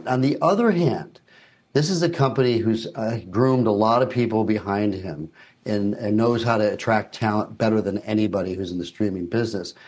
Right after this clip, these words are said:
So I think here's where you say, "Wow, if the stock trades down,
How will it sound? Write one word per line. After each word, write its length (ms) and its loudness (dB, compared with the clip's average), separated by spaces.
So 220 -2
I 220 0
think 240 -2
here's 440 2
where 180 2
you 120 2
say, 340 0
"Wow, 220 2
if 160 -2
the 60 -2
stock 440 -2
trades 460 0
down, 760 -2